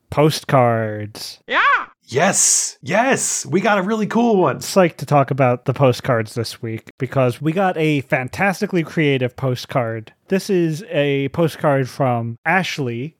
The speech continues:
Speaker 1: uh, the principal robotics engineer at Lanayru Mining Corporation.
Speaker 3: Yes!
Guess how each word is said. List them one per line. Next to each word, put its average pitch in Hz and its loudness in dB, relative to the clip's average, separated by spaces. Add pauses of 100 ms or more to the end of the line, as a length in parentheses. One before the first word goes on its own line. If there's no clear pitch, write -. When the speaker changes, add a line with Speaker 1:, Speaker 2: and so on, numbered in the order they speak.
Speaker 1:
uh, 120 -2
the 131 2
principal 208 -2
robotics 160 0
engineer 135 0
at 127 -2
Lanayru 151 0
Mining 127 -2
Corporation. 113 -8
Speaker 3:
Yes! - -2